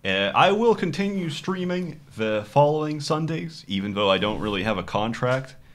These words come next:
Uh, they told me I'd have a contract back in, uh, January again. So I'm just gonna focus on actually making some good fucking videos, um, hopefully. And, um, I will still stream, like, an hour,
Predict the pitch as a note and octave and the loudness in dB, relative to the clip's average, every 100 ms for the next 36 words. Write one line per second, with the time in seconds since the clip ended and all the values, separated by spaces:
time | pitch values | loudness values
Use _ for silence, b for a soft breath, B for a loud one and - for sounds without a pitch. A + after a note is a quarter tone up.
0 | b - F2+ G#2 C3 F#3+ G3 F#3 C#3 B2 | b -2 -2 -2 2 2 4 2 2 2
1 | C#3+ A#2+ A#2+ B2 C3 B2 A2+ G2 G2 G2 | 0 0 0 0 2 0 2 2 2 0
2 | - F#2+ F#2 F#2 F2+ E2 E2+ F#2 F#2+ G2+ | -6 -2 -2 0 0 -2 2 4 4 2
3 | G2+ G#2 G2 G2 G#2 A#2 - - _ _ | 2 2 0 -2 -4 -6 -18 -20 _ _
4 | _ _ _ - - - G#2+ G#2 G2+ A#2+ | _ _ _ -20 -18 -4 -2 -2 -2 -2
5 | G2+ G#2+ G2 F#2+ G2 G2 G2 G2 F#2+ F#2 | -2 -2 -4 -4 -2 -2 -2 0 0 0
6 | G2 F#2+ F2 F#2 F#2 F#2+ F2+ F2+ F#2+ F#2+ | -6 -6 -4 -4 -4 -4 -4 -4 -2 0
7 | F#2 F2+ - b b b b b - F2 | 0 -2 -8 b b b b b -4 -2
8 | F2+ F2+ F2 E2 - - - - F#2 F2+ | 0 -2 -4 -12 -20 -20 -18 -4 -4 -4
9 | F2+ F2+ A2 B B B B _ F#2+ F#2 | -6 -6 -8 B B B B _ -2 0
10 | G2+ G2 G2+ G2+ G2 F#2+ - F#2 G#2 G#2 | -2 -2 -2 0 -2 -8 -2 0 2 0
11 | G#2+ - A#2+ A2+ G#2+ - - A2+ C3 B2+ | -2 -4 -4 -4 -6 -12 -4 -2 -2 -2
12 | F#2+ G2 F2+ F2+ G2+ A#2 | -2 0 2 4 4 2